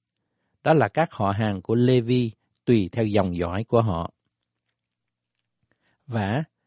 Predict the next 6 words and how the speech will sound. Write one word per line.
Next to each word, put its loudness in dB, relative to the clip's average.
Amram 0
lấy 0
Jochebed 2
là -4
cô 6
mình 0